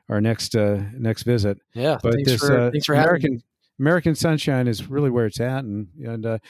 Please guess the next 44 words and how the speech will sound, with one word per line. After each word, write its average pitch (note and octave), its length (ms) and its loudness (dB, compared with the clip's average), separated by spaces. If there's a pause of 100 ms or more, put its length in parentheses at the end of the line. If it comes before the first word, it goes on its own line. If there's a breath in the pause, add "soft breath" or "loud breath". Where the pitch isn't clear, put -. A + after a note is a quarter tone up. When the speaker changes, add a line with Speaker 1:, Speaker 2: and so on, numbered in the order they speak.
(200 loud breath)
Speaker 1:
I B2+ 80 2
hope D3 240 2
that, C3+ 280 -2
uh, B2+ 160 0
we'll B2+ 200 -2
be B2+ 180 0
able B2 140 -2
to A2+ 80 -2
share A#2+ 200 -4
more A2+ 220 0
inspirational A2+ 560 -2
stories C#3 640 2
and F2+ 140 -6
the E2 60 -10
power A#2 300 -4
of F#2+ 120 -6
belief, C#3 480 -2
and, F#2 140 -8 (380 soft breath)
and A#2 140 -6
there's A#2 160 -4
so D3+ 80 0
many D3 220 2
things C3+ 240 -2
happening. C3+ 320 -2
We, C3 100 -4
you D3 80 -4
know, C3 60 -2
we B2 100 0
got C3+ 160 0
some A#2+ 160 -4
big C3+ 240 0
announcements A#2+ 640 -2
to - 80 -10
make A2 240 -2
about G2+ 320 0
the, G2+ 240 2
uh, G2 160 0 (260 soft breath)
the G#2+ 60 -2
next G#2+ 240 0
steps A#2+ 300 -2
of G#2+ 100 -2
the G2+ 80 0
Sunshine A2 460 -2
Initiative G2 520 -2